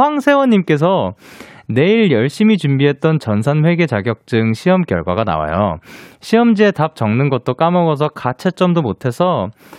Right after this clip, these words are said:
결과를 아예 몰라서 너무 떨려요. 행-, 행운을 빌어주세요." 오히려, 어, 근데 사실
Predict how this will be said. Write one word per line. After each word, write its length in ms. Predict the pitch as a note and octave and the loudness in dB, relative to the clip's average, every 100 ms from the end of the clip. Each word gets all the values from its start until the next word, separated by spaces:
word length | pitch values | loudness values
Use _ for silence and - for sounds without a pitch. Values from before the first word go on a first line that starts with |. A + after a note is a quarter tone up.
| - _ | -20 _
결과를 460 | - C#3 D3+ D#3+ E3 | -4 -2 0 0 -2
아예 300 | - B2+ G#3 | -2 0 2
몰라서 380 | F#3 G#2+ B2 B2+ | 2 2 0 -2
너무 240 | G2 G2 B2 | -2 -2 -2
떨려요. 460 | F3 F3 C#3 F#2+ F#2 _ _ G#3 | 0 0 0 -2 -6 _ _ 2
행-, 240 | A#3+ B3 F3 | 2 2 2
행운을 340 | A3+ C#4+ B3+ | 2 4 2
빌어주세요." 500 | C#3 B2+ G2 G2 F2+ - _ _ _ _ _ - C3 | 2 -2 -2 -6 -8 -10 _ _ _ _ _ -12 -4
오히려, 520 | G3+ C4+ F#3+ E3+ C#3+ - _ - - - - - - | -2 0 0 0 -2 -8 _ -20 -20 -20 -20 -20 -4
어, 440 | E3 F3+ F3+ F3+ F3+ _ _ _ _ | 0 2 2 0 -2 _ _ _ _
근데 280 | A3 A3 A#3 | 0 2 2
사실 500 | G3+ C4+ C#4+ C4 B2+ | 2 0 0 0 -2